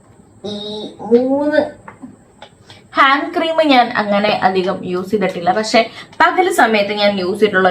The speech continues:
രണ്ട് ഐറ്റം ഇതാണ്. ഇതെന്ന് പറയുമ്പോ പക്ഷേ ഇത് Dove-ന്റെ ഇന്റൻസീവ് റിച്ച് മോയ്സ്ചറൈസർ ആണ്. ഇത്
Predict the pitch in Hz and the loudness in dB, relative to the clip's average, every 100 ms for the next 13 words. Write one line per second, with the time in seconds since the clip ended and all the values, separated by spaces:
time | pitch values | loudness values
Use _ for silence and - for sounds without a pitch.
0 | 190 214 247 185 165 185 - 190 185 165 | 2 2 2 0 -2 -4 -4 0 0 0
1 | - 226 269 285 247 247 262 262 254 269 | -8 -4 0 2 4 2 2 -2 -4 -4
2 | 262 - - - - 285 254 269 269 277 | -4 -6 -14 -10 0 2 4 4 4 4
3 | 262 285 220 247 254 269 294 - 277 - | 4 2 2 2 4 2 2 0 -2 -2
4 | - - 196 214 - - - 226 202 196 | -6 0 2 4 2 -4 -4 2 4 2
5 | 202 214 202 220 196 190 | 2 0 2 0 2 4